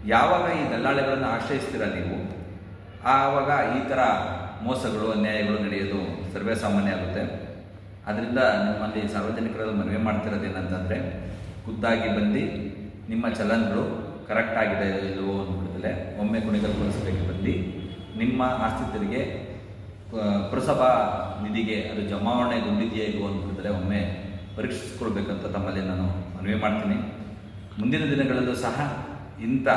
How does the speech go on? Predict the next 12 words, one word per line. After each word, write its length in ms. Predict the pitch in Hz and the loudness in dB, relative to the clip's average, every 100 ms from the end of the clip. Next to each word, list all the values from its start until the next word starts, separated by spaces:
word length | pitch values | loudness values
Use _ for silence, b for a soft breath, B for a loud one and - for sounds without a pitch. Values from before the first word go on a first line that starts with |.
| 104 - - - - - - - - - - - | 4 0 -4 -8 -10 -12 -16 -18 -16 -16 -10 -4
ಘಟನೆ 540 | 104 131 139 101 98 | 0 4 4 2 2
ನಡೆಯದ 240 | 104 117 117 | 2 4 4
ಹಾಗೆ 600 | 107 104 110 113 - - - - - 110 | 4 4 2 2 0 -6 -8 -10 -12 -6
ನಮ್ಮ 280 | 110 117 | 0 0
ಸಿಬ್ಬಂದಿ 420 | 113 113 107 113 113 | 0 -2 0 2 2
ವರ್ಗ 260 | 101 95 104 104 - - - 98 | 2 4 4 4 0 -6 -6 -4
ಬಹಳ 180 | 92 | 0
ಜಾಗೃತಿಯಿಂದ 680 | - 95 104 - - - 101 101 92 95 - - | 0 0 0 0 -2 0 2 2 0 -2 -6 -6
ಕೆಲಸ 220 | 98 - 104 | -6 -4 -2
ನಿರ್ವಹಿಸೋದಕ್ಕೆ 920 | 101 98 - 90 90 95 87 92 90 | 0 0 -2 -6 -4 -4 -6 -6 -6
ಮಾನ್ಯ 180 | 95 98 | -4 -4
ಅಧ್ಯಕ್ಷರಾದ 600 | 92 101 98 101 98 | -2 -4 -2 -2 -2